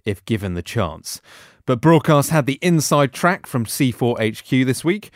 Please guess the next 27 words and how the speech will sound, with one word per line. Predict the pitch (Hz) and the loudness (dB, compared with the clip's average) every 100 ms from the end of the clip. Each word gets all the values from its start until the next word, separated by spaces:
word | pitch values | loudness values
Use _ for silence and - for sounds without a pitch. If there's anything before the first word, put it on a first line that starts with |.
| - - - | -20 -20 -6
where | 104 | -4
top | 101 - 139 - | -2 -2 -2 0
brass | 120 107 107 - | 2 2 -2 -6
are | 104 | -6
quietly | 98 - - 185 123 117 | -6 -6 0 0 0 -4
confident | - 110 - 107 104 | -4 -6 -4 -6 -6
that | 101 | -8
they | 95 | -6
can | 101 101 | -6 -6
stave | - - 156 120 | -6 -2 0 0
off | 110 | -2
the | - | -6
threat | - 151 92 | -6 -6 -6
of | - | -4
privatisation | 107 90 - 101 95 98 - 95 - - _ - | -4 -4 -4 -4 -2 -4 -4 -8 -10 -20 _ -8
by | 90 | -8
keeping | - 117 101 101 | -6 -6 -4 -6
calm | - 104 92 90 - | -6 -4 -4 -6 -10
and | 95 85 - | -12 -12 -12
carrying | - 92 87 | -8 -8 -8
on. | 87 73 73 _ _ | -12 -14 -18 _ _
Helen, | - 143 117 80 _ _ _ _ _ _ | -2 0 0 -4 _ _ _ _ _ _
is | 120 | -4
that | 139 123 | -4 0
the | |
right | 120 127 | 0 0
strategy? | - 147 123 127 139 | -2 -4 -2 -2 -4